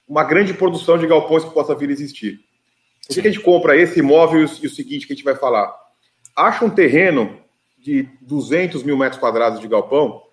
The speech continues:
Speaker 1: você vai conseguir um platô, vai, uma mesa de bilhar de cem mil metros quadrados,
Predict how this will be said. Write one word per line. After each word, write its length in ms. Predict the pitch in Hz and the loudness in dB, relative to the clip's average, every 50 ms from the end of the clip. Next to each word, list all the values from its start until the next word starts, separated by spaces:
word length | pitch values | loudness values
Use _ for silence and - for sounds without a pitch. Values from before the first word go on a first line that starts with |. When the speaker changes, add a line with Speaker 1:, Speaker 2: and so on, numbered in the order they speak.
| _ _ _ _ | _ _ _ _
Speaker 1:
você 120 | _ - 143 | _ -2 -2
vai 80 | 147 | 0
conseguir 260 | 147 156 - 156 143 | 0 -2 -4 -4 -8
um 80 | 156 156 | -8 -6
platô, 480 | 156 - 156 139 127 - - 147 135 117 | -2 0 0 0 0 0 2 2 2 4
vai, 100 | 127 117 | 4 2
uma 160 | 113 123 113 | 2 0 0
mesa 280 | 117 135 156 156 156 | 0 0 0 0 -2
de 120 | - 135 131 | -4 -6 -8
bilhar 560 | 123 127 117 117 117 117 104 90 - - - | -6 -2 0 2 2 2 0 -2 -6 -12 -18
de 120 | - 120 | -18 -18
cem 260 | 110 - - 151 170 175 | -16 -10 -6 -4 -4 -2
mil 100 | 160 135 | -2 -2
metros 240 | 131 123 120 - | -2 -4 -6 -4
quadrados, 480 | - 120 104 107 120 139 151 151 147 - | -6 -6 -4 -2 -2 0 0 -2 -4 -6